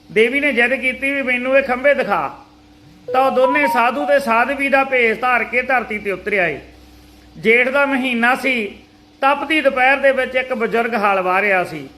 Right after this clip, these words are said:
ਉਹ ਉਹਦੇ ਕੋਲੇ ਗਏ ਤਾਂ ਉਹਨੇ ਚਿਰ ਨੂੰ ਉਸ ਬਜ਼ੁਰਗ ਦੀ ਘਰ ਵਾਲੀ ਬੁੱਢੀ ਰੋਟੀ ਲੈ ਕੇ ਆ ਗਈ। ਜਦੋਂ ਰੋਟੀ ਖਾਂਦੇ ਸੀ ਤਾਂ ਗੱਲਾਂ ਕਰਦਿਆਂ ਦੇਵੀ ਨੇ ਪੁੱਛਿਆ ਵੀ ਤੁਸੀਂ ਇੰਨੇ ਬਜ਼ੁਰਗ ਹੋ,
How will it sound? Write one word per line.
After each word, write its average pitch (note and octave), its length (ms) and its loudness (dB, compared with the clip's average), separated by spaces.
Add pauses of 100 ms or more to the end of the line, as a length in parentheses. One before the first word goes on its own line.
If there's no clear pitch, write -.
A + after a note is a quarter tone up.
(560)
ਉਹ C#4 160 8
ਉਹਦੇ C#4+ 200 4
ਕੋਲੇ B3+ 560 -2 (680)
ਗਏ A3 480 2 (300)
ਤਾਂ C#4 120 0
ਉਹਨੇ C4+ 360 2
ਚਿਰ A#3+ 220 0
ਨੂੰ A#3 440 -6 (520)
ਉਸ B3+ 200 0
ਬਜ਼ੁਰਗ B3 360 0
ਦੀ C#4 200 0
ਘਰ C4 240 2
ਵਾਲੀ A#3+ 280 2
ਬੁੱਢੀ B3 340 -2
ਰੋਟੀ A3 300 -2
ਲੈ G3+ 160 2
ਕੇ G3+ 200 0
ਆ G3+ 120 2
ਗਈ। G3 320 -6 (640)
ਜਦੋਂ B3 320 2
ਰੋਟੀ C4+ 300 0
ਖਾਂਦੇ B3+ 360 2
ਸੀ C4 120 -6
ਤਾਂ C#4 160 0
ਗੱਲਾਂ A#3 340 2
ਕਰਦਿਆਂ B3 420 0
ਦੇਵੀ A#3+ 320 0
ਨੇ C#4+ 100 -2
ਪੁੱਛਿਆ A#3 720 -2 (280)
ਵੀ B3 100 -4
ਤੁਸੀਂ C4+ 320 -2
ਇੰਨੇ C4 240 0
ਬਜ਼ੁਰਗ A#3+ 480 0
ਹੋ, A#3+ 240 2